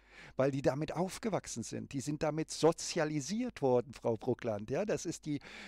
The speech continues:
die, die Ausbildung, in die sie hineingewachsen sind, die Ärzte, nämlich genau so zu denken.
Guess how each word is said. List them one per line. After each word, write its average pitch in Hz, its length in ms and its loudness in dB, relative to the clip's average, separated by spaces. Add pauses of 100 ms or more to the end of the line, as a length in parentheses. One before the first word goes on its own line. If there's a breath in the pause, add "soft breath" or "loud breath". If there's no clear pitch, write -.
(120)
die, 143 160 0
die 143 260 -8
Ausbildung, 202 880 4
in 175 180 0
die 170 220 -2
sie 175 140 -2
hineingewachsen 214 960 0
sind, 117 280 -2
die 123 140 -2
Ärzte, 147 720 2
nämlich 151 380 -4
genau 165 440 4
so 180 220 4
zu 190 160 -6
denken. 185 420 0